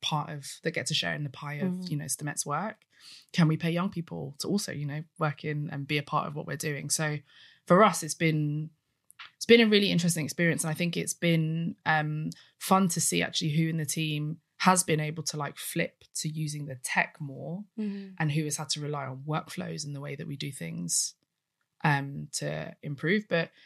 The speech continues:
Speaker 1: it's definitely doable. I mean,
Speaker 3: Yeah.
Speaker 1: you know, touch wood, in the first, we're halfway through now and we've not seen that big a dip. We've seen, um, upticks in happiness. And we've actually seen people being able to say, "Yeah, actually, if I'm gonna log on on the Friday,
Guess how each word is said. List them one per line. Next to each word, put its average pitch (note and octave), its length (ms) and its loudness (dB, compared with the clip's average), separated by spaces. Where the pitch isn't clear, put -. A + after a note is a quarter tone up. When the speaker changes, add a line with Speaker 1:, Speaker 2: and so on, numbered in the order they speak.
Speaker 1:
it's - 100 -2
definitely G#3+ 340 6
doable. E3+ 460 2
I - 20 -2
mean, E3 200 2
Speaker 3:
Yeah. F3 120 0
Speaker 1:
you F#3+ 60 0
know, E3+ 160 0
touch G#3+ 240 -4
wood, E3+ 240 0
in - 120 -4
the D#3 60 -2
first, - 460 -4
we're D#3+ 120 2
halfway F#3 280 4
through E3+ 220 -2
now D3 260 -2
and D3 140 -2
we've D#3 160 -6
not D#3+ 180 -2
seen D3+ 560 0
that C#3 160 2
big D3+ 160 2
a C#3+ 40 -2
dip. - 440 -2
We've D3+ 180 2
seen, D#3+ 460 0
um, D3 300 -2
upticks - 420 -4
in D#3+ 100 2
happiness. F3 720 -2
And E3 140 10
we've D#3+ 120 6
actually E3 260 0
seen D#3+ 200 0
people E3 240 -6
being D3+ 200 -6
able D3+ 80 -8
to - 60 -4
say, F3+ 120 -2
"Yeah, G#3 120 0
actually, E3 400 -4
if - 60 2
I'm F#3 100 6
gonna F#3+ 120 2
log G3 200 0
on F#3 100 0
on F3 60 2
the E3+ 80 2
Friday, E3 640 -2